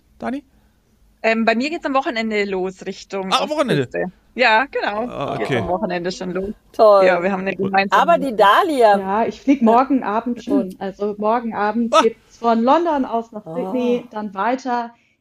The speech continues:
Speaker 4: in die Blue Mountains, Southern Highlands und Jervis Bay. Also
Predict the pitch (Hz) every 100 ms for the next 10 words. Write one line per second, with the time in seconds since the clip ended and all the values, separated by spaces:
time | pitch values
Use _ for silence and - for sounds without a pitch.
0 | _ 269 302 311 220 233 220 208 233 240
1 | 226 220 - 220 226 208 196 202 208 202
2 | 196 - 240 240 226 202 202 _ 175 185
3 | 190 190 185 180 196 190